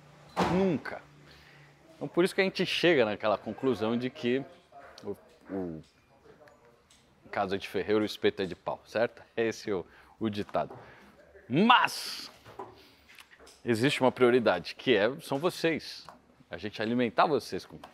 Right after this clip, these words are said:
com conteúdo. E pra gerar conteúdo, eu preciso de carros quebrados.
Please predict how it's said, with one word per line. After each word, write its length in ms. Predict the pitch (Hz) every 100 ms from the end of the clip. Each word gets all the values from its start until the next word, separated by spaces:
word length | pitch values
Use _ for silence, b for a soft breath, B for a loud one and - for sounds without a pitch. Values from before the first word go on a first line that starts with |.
| _
com 160 | - 107
conteúdo. 520 | 113 104 104 85 - - B B B B B B
E 80 | 113
pra 240 | - 127
gerar 340 | 110 110 104
conteúdo, 680 | - 117 - 131 113 131 165 - -
eu 100 | 95
preciso 380 | - 107 104 98
de 100 | 110
carros 300 | - 104 -
quebrados. 720 | 156 156 - 170 - -